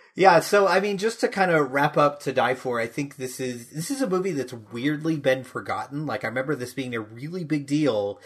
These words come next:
in the mid-nineties, and most people you talk to, especially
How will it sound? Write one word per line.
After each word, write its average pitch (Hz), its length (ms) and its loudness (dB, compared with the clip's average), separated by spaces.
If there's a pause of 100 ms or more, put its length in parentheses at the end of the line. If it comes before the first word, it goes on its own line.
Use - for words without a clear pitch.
(200)
in 143 160 0
the 131 80 -2
mid-nineties, 123 840 -4
and 113 400 -4
most 147 240 0
people 294 220 0
you 208 100 -6
talk 180 240 -4
to, 156 120 0
especially 143 680 -2